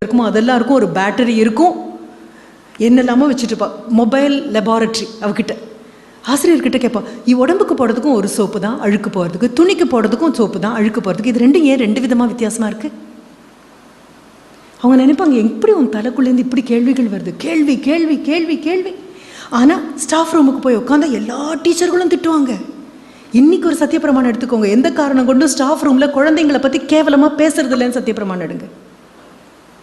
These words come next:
நம்ம எல்லாருக்கும் பொழுதுபோக்கு அதுதான். அரைச்சு, அரைச்சு, அரைச்சு நம்மளை கேள்வி கேட்குற குழந்தைய நமக்கு பிடிக்காது. ஸ்டாஃப் ரூம்னா என்ன? எல்லா குழந்தைங்களையும் பத்தி கேவலமா பேசுற இடம்.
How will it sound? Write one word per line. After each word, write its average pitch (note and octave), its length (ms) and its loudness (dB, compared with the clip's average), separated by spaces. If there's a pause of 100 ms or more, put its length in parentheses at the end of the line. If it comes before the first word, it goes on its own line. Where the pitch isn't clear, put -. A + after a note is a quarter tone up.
(260)
நம்ம A3 160 4
எல்லாருக்கும் C#4 460 4
பொழுதுபோக்கு C4+ 520 2
அதுதான். F#3+ 260 -6 (160)
அரைச்சு, C#4 360 -2 (180)
அரைச்சு, D4+ 240 -6
அரைச்சு B3+ 440 -2 (560)
நம்மளை A#3 200 4
கேள்வி D4 300 0
கேட்குற C4+ 280 0
குழந்தைய D4 320 2
நமக்கு D#4+ 220 0
பிடிக்காது. E4 600 -4 (1160)
ஸ்டாஃப் C#4 400 -2
ரூம்னா D#4 280 4
என்ன? C#4 220 2
எல்லா C4+ 340 0
குழந்தைங்களையும் B3+ 380 4
பத்தி C4 160 -4
கேவலமா A#3 540 0
பேசுற G3+ 120 -6
இடம். E3+ 200 -6